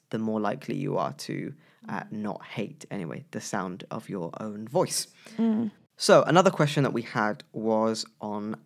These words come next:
Speaker 1: accent. And generally the consensus being that people, their inner voice doesn't have an accent, and then they're surprised when they listen back to a recording and they think their accent is strong. Why do you think that is,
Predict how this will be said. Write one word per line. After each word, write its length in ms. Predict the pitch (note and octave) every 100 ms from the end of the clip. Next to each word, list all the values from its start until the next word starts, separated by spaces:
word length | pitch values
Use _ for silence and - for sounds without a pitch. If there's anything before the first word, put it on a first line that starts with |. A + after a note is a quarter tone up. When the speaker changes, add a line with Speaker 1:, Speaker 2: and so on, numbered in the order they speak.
| _
Speaker 1:
accent. 560 | B2+ - - - D3 - - - - -
And 380 | A#2 A#2 A#2 A#2
generally 380 | E3 F3+ E3+ E3
the 80 |
consensus 720 | D#3 C#3+ C#3+ C3+ - A2+ - - _
being 540 | A#2+ A2+ G2 F#2+ A2+ C#3+ - - -
that 240 | - -
people, 720 | - C3+ - C#3 C3+ C3+ - _ _
their 220 | - A#2 -
inner 200 | G3 E3+
voice 600 | G2+ G#2 B2+ - - - _ -
doesn't 260 | C3 A#2 -
have 260 | C#3+ C#3+
an 80 | A2
accent, 460 | G#2+ - - C#3 E3 - -
and 120 | A#2
then 100 | A#2
they're 80 | A2+
surprised 760 | - - - D3+ A2 A#2+ C#3+ C3
when 180 | A#2+
they 140 | A#2+ A#2+
listen 260 | B2 A#2+
back 180 | A#2 B2
to 120 | -
a 40 | A#2
recording 680 | A#2 A#2 F#3 F3+ C3 B2 B2+
and 100 | B2
they 80 | A#2
think 240 | C3 A#2
their 140 | A#2+
accent 400 | B2 - - A#2+ A#2
is 400 | A#2 A2+ - - - _ _
strong. 800 | - - - - C3 A#2+ - C3+ _ _ _
Why 400 | A2+ A2 A2 A2
do 100 | A2
you 80 | A2+
think 240 | G#2+ A#2 G#2+
that 140 |
is, 100 | A2+